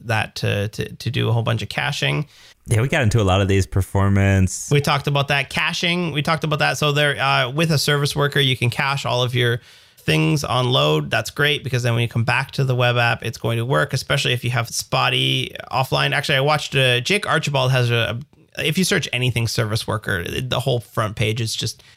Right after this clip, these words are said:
Speaker 1: him doing hilarious conference talks. Um, and I, he said that the issue with offline is not whether you're online or offline, it's when you're in spotty connections where you're kinda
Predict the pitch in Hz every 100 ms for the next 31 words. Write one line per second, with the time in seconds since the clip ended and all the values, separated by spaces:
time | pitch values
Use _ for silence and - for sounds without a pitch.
0 | _ - 120 117 117 113 113 120 117 117
1 | 117 - 117 113 120 - 120 - - -
2 | - - - 117 117 - 127 120 - -
3 | 151 175 170 170 156 139 147 180 208 -
4 | 214 202 151 - 139 147 143 139 - _
5 | - 135 - 143 143 123 135 147 180 170
6 | _ _ - 139 143 135 139 143 143 127
7 | 123 131 185 - 127 120 117 117 135 143
8 | 151 143 131 120 - 143 143 139 139 131
9 | 139 131 120 117 120 117 - 131 117